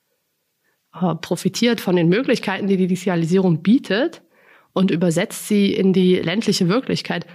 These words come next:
Denn tatsächlich die Neuinterpretation des Landlebens hat doch längst begonnen.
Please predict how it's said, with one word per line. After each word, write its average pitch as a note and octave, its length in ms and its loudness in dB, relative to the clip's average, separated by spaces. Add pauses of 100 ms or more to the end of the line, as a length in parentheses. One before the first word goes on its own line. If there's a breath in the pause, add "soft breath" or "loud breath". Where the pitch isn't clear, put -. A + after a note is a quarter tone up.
(300 loud breath)
Denn F3+ 260 0
tatsächlich F#3 540 0
die F3 120 0
Neuinterpretation F3+ 1200 0 (100)
des F3+ 140 0
Landlebens E3+ 800 0
hat F3 100 -6
doch - 260 -6 (200)
längst A3 400 -2
begonnen. F3 500 -2